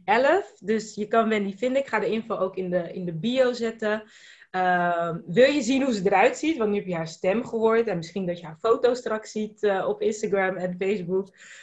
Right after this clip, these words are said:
Dan ben je van harte welkom op zeven april. De aanmeldlink die staat ook in de omschrijving. En ja, ik denk dat mijn afsluitende zin, Wendy, jij mag vandaag zo de allerlaatste zin doen, maar mijn afsluitende zin voor vandaag is:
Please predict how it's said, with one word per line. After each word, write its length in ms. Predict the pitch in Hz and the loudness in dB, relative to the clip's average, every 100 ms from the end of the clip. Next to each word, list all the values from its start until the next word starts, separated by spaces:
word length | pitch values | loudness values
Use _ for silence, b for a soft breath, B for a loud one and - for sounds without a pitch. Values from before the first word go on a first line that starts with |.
| B | B
Dan 160 | 202 202 | -4 0
ben 80 | 208 | 0
je 160 | 208 | -2
van 140 | - 190 | -8 -2
harte 320 | 208 208 170 | -2 -2 -2
welkom 360 | 196 226 247 233 | 0 2 0 -6
op 100 | - | -4
zeven 320 | 226 214 180 | -2 -2 -2
april. 400 | 185 - 196 190 | -8 -6 -4 -4
De 140 | 180 - | -6 -2
aanmeldlink 600 | 214 269 262 240 208 175 | 0 2 -2 0 0 0
die 80 | 180 | -8
staat 300 | 175 165 - | -10 -12 -8
ook 380 | - 254 330 - - | 2 2 2 -4 -6
in 140 | 269 | -2
de 80 | 262 | -2
omschrijving. 1160 | 240 240 - 220 220 226 226 202 202 208 220 B B B B B B - | -2 -4 -4 -2 0 0 0 0 2 -2 -8 B B B B B B -4
En 720 | 208 208 208 208 202 196 - - | 0 4 4 4 0 -6 -12 -12
ja, 500 | 180 196 196 185 180 | -2 2 4 2 -2
ik 200 | 202 196 | -4 0
denk 220 | 220 226 226 | 0 2 0
dat 140 | 202 | -2
mijn 300 | 208 220 269 | 0 2 2
afsluitende 720 | 254 262 247 226 233 220 208 | -2 -4 0 0 0 -2 -2
zin, 460 | 165 196 240 403 466 - _ _ _ | -2 0 0 0 -4 -12 _ _ _
Wendy, 260 | 180 202 190 | -6 -2 -2
jij 140 | 185 | -2
mag 180 | 202 196 | -2 -6
vandaag 280 | 190 180 180 | -6 -6 -4
zo 180 | 185 175 | -4 -4
de 180 | 175 - _ - | -4 -10 _ 2
allerlaatste 600 | 214 226 220 214 220 190 | 4 6 4 2 -2 -6
zin 300 | 175 214 185 | -2 0 0
doen, 160 | 208 | -2
maar 180 | 202 175 | -2 -2
mijn 260 | 202 262 - | 0 0 -2
afsluitende 680 | 254 240 220 226 220 220 | -6 0 2 2 -2 -4
zin 440 | 190 180 208 294 330 | 0 4 4 2 0
voor 200 | 214 214 | -2 -2
vandaag 500 | 196 180 180 185 185 | -2 2 2 2 -2
is: 420 | 190 180 180 | -2 -2 -4